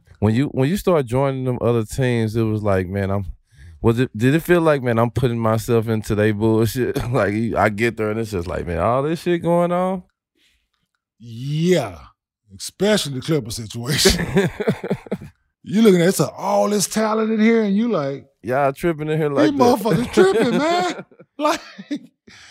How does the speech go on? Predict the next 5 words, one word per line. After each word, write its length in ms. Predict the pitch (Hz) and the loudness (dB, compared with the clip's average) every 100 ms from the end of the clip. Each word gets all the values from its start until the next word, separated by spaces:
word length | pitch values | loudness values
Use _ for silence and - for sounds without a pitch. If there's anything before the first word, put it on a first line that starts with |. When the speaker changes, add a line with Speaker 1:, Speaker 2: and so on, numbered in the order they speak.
| - - - | -20 -18 -2
Speaker 2:
yeah, 120 | 233 | 0
y'all 360 | 220 247 269 254 | 4 4 4 4
really, 560 | 214 214 269 294 269 | 0 0 0 0 0
like, 360 | 214 220 202 180 - 139 | -2 0 0 -2 -10 -16
dude, 500 | 135 247 294 262 123 | -4 0 2 2 -2